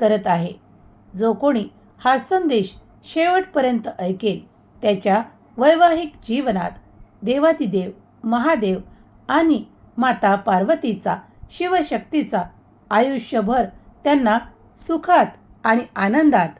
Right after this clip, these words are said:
ठेवणारा हा संकेत त्यांनी समजावा. स्वामी म्हणतात, बाळा, चिंता करू नकोस.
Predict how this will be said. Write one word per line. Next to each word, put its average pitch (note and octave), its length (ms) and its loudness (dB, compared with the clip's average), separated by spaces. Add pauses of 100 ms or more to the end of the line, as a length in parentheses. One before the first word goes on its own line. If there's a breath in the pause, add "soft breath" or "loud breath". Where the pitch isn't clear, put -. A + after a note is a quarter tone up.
(320)
ठेवणारा C4 500 4 (340)
हा E4+ 200 4
संकेत A#3+ 500 0 (400)
त्यांनी B3 320 4
समजावा. F#3 600 0 (520)
स्वामी A#3+ 360 4
म्हणतात, F#3+ 460 2 (240)
बाळा, G3 320 4 (480 soft breath)
चिंता D#4+ 400 0
करू B3+ 300 0
नकोस. F3 460 -4